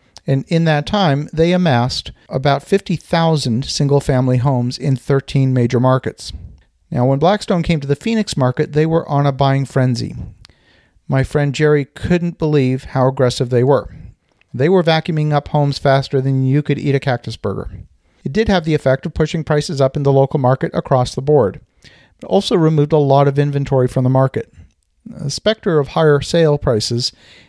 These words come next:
enticed even more people to enter the buy, fix, and sell market, hoping to sell at a premium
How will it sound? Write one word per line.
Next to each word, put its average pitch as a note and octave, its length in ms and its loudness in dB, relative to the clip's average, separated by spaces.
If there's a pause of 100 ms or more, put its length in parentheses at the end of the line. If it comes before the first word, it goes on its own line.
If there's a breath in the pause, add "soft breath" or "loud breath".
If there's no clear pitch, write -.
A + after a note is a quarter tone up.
(140 soft breath)
enticed D#3+ 500 0
even D#3 260 0
more D#3 280 2
people C3+ 380 -2
to - 140 -10
enter C3+ 280 0
the C3+ 100 0
buy, B2+ 220 2
fix, - 240 -4
and B2+ 100 -2
sell C#3+ 160 2
market, A#2+ 460 -2 (460 soft breath)
hoping D#3+ 360 0
to C#3+ 80 -6
sell C3 380 0
at C#3 120 0
a - 60 -2
premium C3 540 0